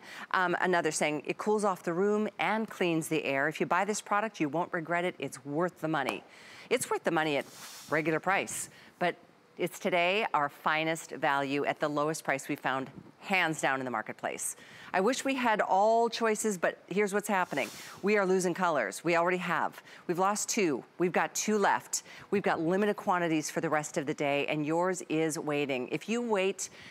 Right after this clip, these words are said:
and don't get it today, you'll probably feel that same regret of, like, "Oh, I could have saved so much money 'cause I know I should, I need it." That's the thing.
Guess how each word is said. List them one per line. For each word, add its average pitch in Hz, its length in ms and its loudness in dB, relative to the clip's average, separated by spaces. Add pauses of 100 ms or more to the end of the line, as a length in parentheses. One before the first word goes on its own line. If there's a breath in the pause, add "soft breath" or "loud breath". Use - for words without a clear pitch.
(140 loud breath)
and 156 200 -2
don't 214 240 2
get 226 120 2
it 202 120 -2
today, 190 520 2 (360 loud breath)
you'll 254 160 2
probably 165 760 0 (160)
feel 196 200 2
that 165 200 0
same 170 180 0
regret 143 460 0
of, 139 160 -4
like, 143 220 0
"Oh, 214 560 2 (360 loud breath)
I 131 100 -10
could 170 200 -6
have 151 80 -6
saved 170 320 -2
so 180 560 2
much 165 320 0
money 156 260 0
'cause 160 160 -8
I 147 120 -2
know 160 360 2
I 147 140 0
should, 156 300 -2
I 156 80 2
need 156 200 0
it." - 220 -8 (480 loud breath)
That's 170 220 -2
the 151 80 -6
thing. 120 260 -4